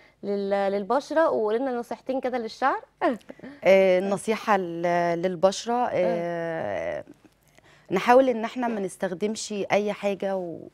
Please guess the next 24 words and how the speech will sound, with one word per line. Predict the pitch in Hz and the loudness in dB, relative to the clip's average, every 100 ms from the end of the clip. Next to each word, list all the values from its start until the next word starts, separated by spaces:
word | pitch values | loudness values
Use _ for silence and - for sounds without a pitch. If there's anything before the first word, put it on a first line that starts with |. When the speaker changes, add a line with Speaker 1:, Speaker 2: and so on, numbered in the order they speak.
| _ - - - | _ -20 -16 -8
Speaker 2:
ونكون | 180 220 220 | -6 -4 -4
مش | 208 | -4
عارفين | 185 180 - 196 | -4 -4 -6 -6
مصدرها | 190 170 190 185 185 | -6 -2 -2 -2 -6
كويس | - 180 180 - - | -6 -6 -6 -8 -6
إيه. | 180 311 _ - - - | -6 -6 _ -20 -20 -10
Speaker 1:
تمام. | 214 208 | -8 -2
Speaker 2:
وبلاش | 175 196 208 240 - | 0 4 4 2 4
أي | 233 233 | 4 6
حد | - 233 208 | 2 2 0
يوصف | 214 180 - 208 | -4 -4 -8 -4
لنا | 220 226 | -2 2
أي | 214 226 | 2 2
وصفة | 208 214 - 208 | 2 0 0 0
نروح | 190 220 | 0 -2
نعملها، | 220 190 196 214 220 | 0 2 2 2 4
لأن | 175 190 190 | 4 2 2
ده | 202 | 2
برضو | 196 202 185 | 2 0 2
بقابل | 196 185 190 | 2 2 -2
منه | 190 202 | -2 -2
كتير | 202 - 202 214 | -6 -6 -2 2
قوي، | 175 202 220 208 | 2 2 0 -8
ال-، | 165 160 | -10 -12